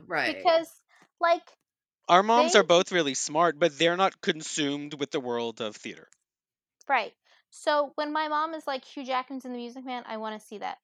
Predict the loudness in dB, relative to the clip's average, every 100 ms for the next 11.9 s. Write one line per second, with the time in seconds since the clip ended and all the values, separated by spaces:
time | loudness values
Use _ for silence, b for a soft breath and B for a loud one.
0 | _ -4 -4 -2 -4 -4 -6 -12 -12 -10
1 | -10 -16 _ -8 -6 -6 -8 -10 -6 -8
2 | b b b -8 -6 -6 -10 -16 -14 -12
3 | -14 _ _ _ _ -6 -4 -4 -4 -6
4 | -8 -12 _ _ _ _ _ _ _ _
5 | _ _ _ -4 -2 -4 -10 -6 -6 -6
6 | -12 -12 -10 -10 -12 -14 -14 -14 -12 -12
7 | -12 -12 -12 -8 -8 -10 -10 -10 -10 -10
8 | -8 -8 -10 -14 -8 -8 -4 -2 0 0
9 | -2 -4 -6 -6 _ _ _ _ _ _
10 | -20 -14 -4 -2 -2 -6 -10 -10 -10 -12
11 | -18 -14 -12 -12 -12 -12 -12 _